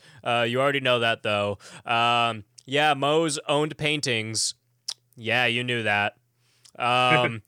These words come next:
<laughs> Daniel also said that <laughs> Mose was supporting Lester financially at times, so they didn't know that. And, uh, he then let them know that Lester attended, uh, Eubanks' family reunion,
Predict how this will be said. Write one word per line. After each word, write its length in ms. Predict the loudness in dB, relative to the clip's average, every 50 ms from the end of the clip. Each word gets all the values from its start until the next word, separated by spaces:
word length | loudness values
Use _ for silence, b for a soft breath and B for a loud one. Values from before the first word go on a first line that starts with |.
| b b b b
<laughs> 240 | b b b _
Daniel 360 | -2 -2 0 0 0 0 2 2
also 540 | 2 2 2 2 2 2 2 2 0 -2
said 360 | -2 0 0 2 2 0 0 0
that 540 | 0 0 2 0 0 0 0 0 0 0
<laughs> 40 | 0
Mose 220 | 0 0 0 -2 -4
was 120 | -6 -6
supporting 400 | -6 -4 -2 -2 0 0 0 0 0
Lester 360 | 0 -2 -2 -2 -4 -4 -4
financially 520 | -4 -2 -2 -2 -2 -4 -6 -6 -6 -6 -4
at 60 | -4
times, 300 | -4 -6 -6 -6 -6 -8
so 80 | -6 -4
they 100 | -2 -2
didn't 180 | 0 -2 -4 -6
know 120 | -8 -12 -12
that. 220 | -12 -14 -12 -6 -2
And, 260 | 0 2 2 2 2
uh, 100 | 2 0 0
he 140 | 0 -2
then 200 | -2 -2 -2 0
let 140 | 0 -2 -2
them 160 | -2 -4 -2
know 200 | 0 2 2 2 0
that 120 | -2 -2 -2
Lester 280 | -2 -2 0 -2 -2
attended, 480 | -2 -2 -4 -4 -4 -2 0 -2 -2 -2
uh, 300 | -2 -2 0 0 0 -2 -4
Eubanks' 440 | -6 -8 -6 -4 -2 -2 -4 -4
family 320 | -4 -2 -2 -2 -2 -4 -4
reunion, 580 | -6 -6 -6 -8 -8 -6 -6 -6 -6 -6 -8